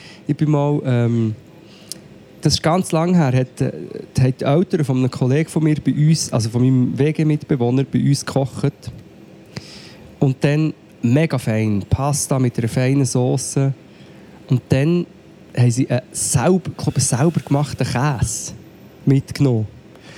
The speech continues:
den sie auch gerieben haben schon, für drüber. Sie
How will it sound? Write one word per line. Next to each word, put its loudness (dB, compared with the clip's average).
den 2
sie 2
auch 2
gerieben 0
haben 2
schon, -2
für 0
drüber. 0
Sie 0